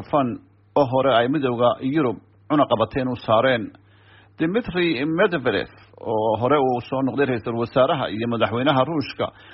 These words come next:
xogayihii warbaahinta iyo afhayeenkii wasaaradda arrimaha dibadda ee dalkaasi ayaa iyaguna ku jira liiska cusub ee ay London soo saartay. Saameyn intee leeg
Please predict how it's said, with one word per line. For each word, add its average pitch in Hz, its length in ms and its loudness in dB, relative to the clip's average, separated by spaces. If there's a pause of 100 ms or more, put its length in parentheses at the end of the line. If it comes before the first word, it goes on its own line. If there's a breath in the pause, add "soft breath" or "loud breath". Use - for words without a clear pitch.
(160 loud breath)
xogayihii 165 520 0
warbaahinta 131 640 0
iyo 131 200 0
afhayeenkii 135 560 0
wasaaradda 123 460 0
arrimaha 127 380 2
dibadda 135 400 2 (580 soft breath)
ee 151 100 6
dalkaasi 147 480 0
ayaa 131 320 4
iyaguna 127 380 0
ku - 140 -8
jira 127 260 -2
liiska 127 440 -2
cusub 113 340 -4 (360)
ee 135 100 4
ay 123 180 4
London 127 360 0 (240)
soo 135 180 0
saartay. 123 580 0 (600)
Saameyn 120 440 0
intee 131 340 0
leeg 131 300 2